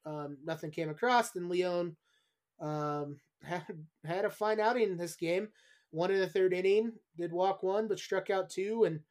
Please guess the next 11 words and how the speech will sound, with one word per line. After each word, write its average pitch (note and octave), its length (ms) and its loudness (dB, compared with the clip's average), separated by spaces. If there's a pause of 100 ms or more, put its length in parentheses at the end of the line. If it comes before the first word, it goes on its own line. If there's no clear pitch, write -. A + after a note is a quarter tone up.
(680)
and, D#3 560 -4 (240)
you D#3+ 100 -8
know, D#3 140 -8
that E3+ 240 -2
was F3+ 160 -2
it F#3+ 120 0
from F#3 180 -4
the E3+ 60 -4
pitching. E3 420 0
Again, D#3+ 440 -4
it, D#3+ 220 -10